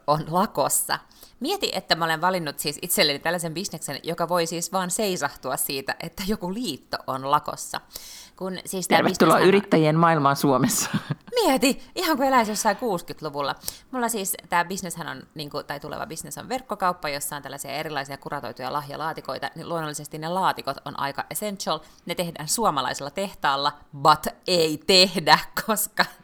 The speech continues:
Speaker 1: ne lakkoilee.
Speaker 2: Mutta siis mahtavaa, että, että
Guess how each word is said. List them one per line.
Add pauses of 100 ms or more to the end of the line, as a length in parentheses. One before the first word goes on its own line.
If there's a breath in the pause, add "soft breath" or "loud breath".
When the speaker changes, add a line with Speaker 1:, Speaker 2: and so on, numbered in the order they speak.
(120)
Speaker 1:
ne
lakkoilee. (1500 loud breath)
Speaker 2:
Mutta
siis
mahtavaa,
että,
että